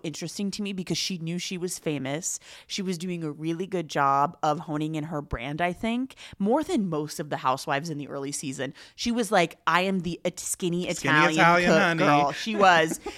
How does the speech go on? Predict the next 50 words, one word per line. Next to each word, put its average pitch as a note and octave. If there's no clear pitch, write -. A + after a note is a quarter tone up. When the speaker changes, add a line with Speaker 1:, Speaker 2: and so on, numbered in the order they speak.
Speaker 1:
She -
was G#3
like, G#3
"I E3+
am F3
who A3+
I A3
am. E3+
My E3+
brand E3
is G3
my G#3+
family. D3+
I E3+
love E3
my G3+
girls. E3
I E3+
love E3
my G3+
husband." F3+
She, A3
I G3+
think B3
that -
she G3+
was F3
Superwoman C#3
this D3
season, C#3
especially G#3
the F3
first D3+
half F#3
before D3+
the E3
financial C3
troubles -
set -
in. A#2+
Speaker 2:
Oh C#3
my A#2+
gosh, A#2
seeing E3+
that G3
starting B2+
to -
eke B2
through. A#2
Speaker 1:
Yeah. D3+